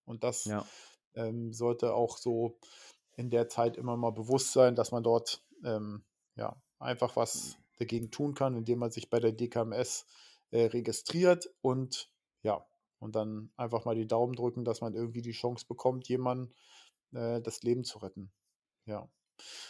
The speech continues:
Speaker 1: Ja, aber das ist doch 'ne coole Nachricht. 'Ne coole
Speaker 2: Ja.
Speaker 1: Nachricht. Ja, Martin.
Speaker 2: Ja.
Speaker 1: Ähm, mir bleibt dann nichts anderes, als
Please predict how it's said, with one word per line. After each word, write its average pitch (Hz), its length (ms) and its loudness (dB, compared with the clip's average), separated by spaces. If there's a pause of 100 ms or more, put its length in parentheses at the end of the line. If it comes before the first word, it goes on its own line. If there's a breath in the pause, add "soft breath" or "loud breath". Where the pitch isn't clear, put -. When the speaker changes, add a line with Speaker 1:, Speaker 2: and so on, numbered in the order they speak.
(120)
Speaker 1:
Ja, 165 140 12
aber 135 120 8
das 156 140 8
ist - 80 2
doch 170 120 10
'ne 170 100 4
coole 185 300 4
Nachricht. 143 600 4 (360)
'Ne 131 100 6
coole 160 340 4
Speaker 2:
Ja. - 20 -2
Speaker 1:
Nachricht. 123 400 -2 (720 loud breath)
Ja, 147 300 12
Martin. 139 640 4 (680)
Speaker 2:
Ja. 110 340 4
Speaker 1:
Ähm, 160 600 2 (500)
mir 147 380 4
bleibt 135 540 6
dann 139 180 8
nichts 156 340 2
anderes, 156 800 0
als - 480 6